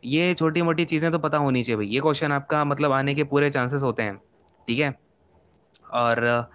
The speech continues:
बताओ भाई, यहाँ पर आपके चीफ गेस्ट कौन से थे, ये आप कमेंट करके बताना, फिर मैं अगले क्वेश्चन पर यहाँ पर मूव on करता हूँ, ठीक है ना। अ-,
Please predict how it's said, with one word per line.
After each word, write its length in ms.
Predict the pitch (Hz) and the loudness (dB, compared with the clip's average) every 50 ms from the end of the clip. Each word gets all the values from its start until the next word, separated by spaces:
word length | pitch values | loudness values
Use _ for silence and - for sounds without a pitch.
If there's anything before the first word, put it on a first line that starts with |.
| - - - - - - - | -20 -20 -20 -20 -20 -4 -2
बताओ 200 | 135 143 165 165 | 2 2 2 2
भाई, 120 | 170 180 | 2 2
यहाँ 140 | 175 165 151 | 2 0 0
पर 160 | 143 156 151 | 0 0 0
आपके 200 | 151 143 - 165 | 0 0 -2 -4
चीफ 240 | 151 156 156 156 147 | 0 2 0 2 2
गेस्ट 200 | 156 156 147 - | 2 0 0 0
कौन 140 | 160 143 135 | -2 -2 0
से 120 | 151 160 | 0 0
थे, 80 | 151 156 | 2 2
ये 100 | 156 147 | 2 2
आप 140 | 143 139 143 | 0 -2 -2
कमेंट 260 | - 135 139 139 135 | -2 0 0 0 0
करके 220 | 143 135 135 143 | 0 0 2 0
बताना, 300 | 139 131 123 120 127 135 | 0 0 0 -2 -2 -2
फिर 160 | 131 - 143 | -4 -4 -4
मैं 140 | 135 135 135 | -2 0 0
अगले 180 | 131 131 135 139 | 0 0 -2 0
क्वेश्चन 320 | 135 - - - 135 123 | -2 -2 -4 -2 -6 -4
पर 120 | 123 139 135 | -2 -2 -2
यहाँ 140 | 127 120 | -2 -2
पर 120 | - 135 131 | -4 -4 -4
मूव 220 | 127 120 117 127 | -2 -2 -2 -2
on 100 | 127 123 | -2 -2
करता 200 | 120 107 - - | -4 -4 -4 -6
हूँ, 100 | 101 104 - | -12 -10 -8
ठीक 120 | 120 117 | -6 -4
है 60 | 127 135 | -2 -2
ना। 160 | 143 147 139 _ _ _ _ - - - - - - | -4 -4 -6 _ _ _ _ -20 -20 -20 -20 -10 -6
अ-, 180 | - 127 127 | -6 -6 -6